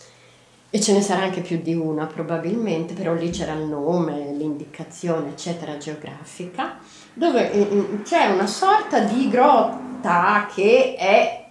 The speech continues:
palesemente una vagina, dove grazie ad una sorta di,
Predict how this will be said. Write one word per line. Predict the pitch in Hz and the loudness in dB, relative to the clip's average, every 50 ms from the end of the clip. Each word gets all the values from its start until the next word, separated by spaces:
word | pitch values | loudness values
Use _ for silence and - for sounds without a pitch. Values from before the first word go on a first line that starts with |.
| _ - | _ 0
palesemente | 202 185 185 185 196 185 180 180 185 175 180 202 247 277 294 277 262 240 - - 196 | 2 2 4 4 2 0 0 -2 -2 0 2 4 4 4 4 4 2 2 2 0 0
una | 180 180 175 175 170 | 0 0 0 0 0
vagina, | 175 185 190 180 185 190 185 175 165 165 165 165 160 165 180 208 311 359 - - - - - - - - - _ | 0 0 -2 -2 -4 -6 -4 -4 -4 -4 -4 -4 -4 -4 -2 -2 -2 -4 -6 -10 -14 -20 -20 -20 -20 -20 -20 _
dove | - 226 240 440 440 415 359 277 214 202 214 202 190 175 180 196 202 - | -10 -2 2 4 4 6 6 4 4 4 4 4 4 4 2 0 0 0
grazie | 233 311 330 359 392 - - - 427 392 | 2 4 4 4 4 2 0 0 0 2
ad | 294 247 | 4 4
una | 247 240 226 233 | 4 2 2 0
sorta | 233 - - 254 240 262 285 294 - - - 294 269 | -2 -2 -2 0 2 4 2 2 0 -2 -4 -2 -2
di, | 220 202 220 226 226 262 302 311 - - | 0 -2 -2 -2 0 0 0 0 -2 -6